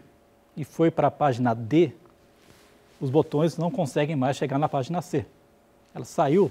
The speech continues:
do seu eixo linear. Então, os botões de navegação permitem uma sequência linear de históricos de navegação. "Ah, mas eu, aquela página era muito interessante, eu queria voltar nela. Não lembro mais qual que é o endereço."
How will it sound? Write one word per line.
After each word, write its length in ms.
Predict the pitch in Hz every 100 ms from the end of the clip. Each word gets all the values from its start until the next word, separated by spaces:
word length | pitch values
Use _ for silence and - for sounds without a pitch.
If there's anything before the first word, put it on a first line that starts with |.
| -
do 60 | 135
seu 360 | - 139 120 107 - - -
eixo 280 | 147 -
linear. 440 | 131 127 123 110 92 - _ _ _ _ _
Então, 300 | - 143 160 156 _ _ -
os 120 | 170
botões 300 | 143 - 120
de 60 |
navegação 580 | 135 151 170 156 - 208 - - _ _
permitem 400 | - 214 165 208
uma 240 | 202 202 165
sequência 640 | - 196 - 165 170 190 - - _ - _
linear 600 | 156 196 160 139 151 165 151 -
de 300 | 156 156 165 -
históricos 640 | 117 _ 147 151 151 156
de 100 | 156
navegação. 540 | 156 160 175 - 123 95 _ _ _ - _ _ _ _
"Ah, 240 | 233 226
mas 140 | 208 214
eu, 60 |
aquela 320 | 196 - 196
página 360 | 175 185 180 185
era 80 | 165
muito 220 | 170 190
interessante, 1120 | 143 147 127 - 180 208 202 196 - 180 160 135 - _
eu 80 | 170
queria 300 | 147 156 185
voltar 360 | 170 180 175 165
nela. 360 | 151 120 98 - _ _ _ _ _ _
Não 180 | 156 156
lembro 240 | 147 170
mais 220 | 147 147
qual 140 | - 147
que 80 | 160
é 40 |
o 20 |
endereço." 520 | 160 156 120 - -